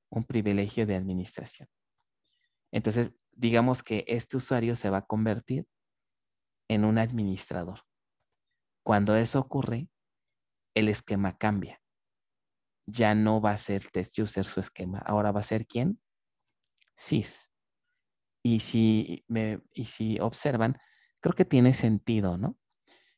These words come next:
Si sys D B A es un privilegio que, que le da a un usuario para convertirlo en un usuario sys, pues entonces también debo de cambiarle su esquema, ¿no? Para que pueda hacer tareas administrativas.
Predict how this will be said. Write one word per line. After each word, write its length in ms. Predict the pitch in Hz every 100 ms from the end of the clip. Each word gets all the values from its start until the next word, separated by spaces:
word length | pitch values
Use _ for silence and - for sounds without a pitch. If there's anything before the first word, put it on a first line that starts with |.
| _ _
Si 200 | - 120
sys 260 | 175 175
D 140 | 165 143
B 160 | 131
A 260 | 107 104 - _ _ _ _ -
es 180 | 113
un 120 | 120 120
privilegio 760 | 127 104 101 101 - 104 -
que, 340 | - 95 - - _ _ _ _ _ -
que 140 | 104
le 160 | 101 101
da 140 | 107
a 40 | 107
un 120 | 107
usuario 480 | 104 - 107 98 -
para 220 | 95 92
convertirlo 640 | - 98 101 98 117 107
en 100 | 104
un 160 | 101 95
usuario 340 | 90 113 113
sys, 460 | 110 - 120 - _ _ _ _ _ _ _ _ _ _
pues 240 | - 110 113
entonces 340 | 107 107 120
también 360 | 117 101 104 101
debo 260 | 101 104
de 180 | 98 90
cambiarle 560 | - 92 98 92 92 98
su 140 | 92
esquema, 400 | 98 - 139 92
¿no? 160 | 110 180
Para 220 | 101 95
que 120 | 101
pueda 640 | - 101 98 95 92 90 _ _ _ -
hacer 340 | 101 98 92
tareas 440 | - 92 92 92
administrativas. 960 | 87 90 85 92 85 95 117 104 - _